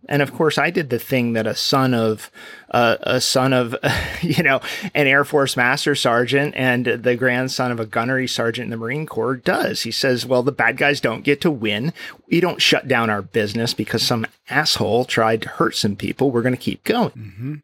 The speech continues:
Speaker 1: Well, it turns out it was about the worst mistake I could have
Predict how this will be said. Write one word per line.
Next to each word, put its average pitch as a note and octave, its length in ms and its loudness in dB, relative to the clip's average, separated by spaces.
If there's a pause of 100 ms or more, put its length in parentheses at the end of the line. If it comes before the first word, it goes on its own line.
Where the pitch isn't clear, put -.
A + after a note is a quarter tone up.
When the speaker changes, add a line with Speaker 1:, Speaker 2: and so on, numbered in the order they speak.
(1080)
Speaker 1:
Well, G#3 80 -2
it G3 60 -2
turns G#3 260 2
out D#3 100 2
it - 80 0
was - 100 -4
about F#2+ 180 -4
the F#2 100 -2
worst G2+ 200 -2
mistake G2+ 380 -2
I G2 80 0
could A2 220 -2
have G2 120 -4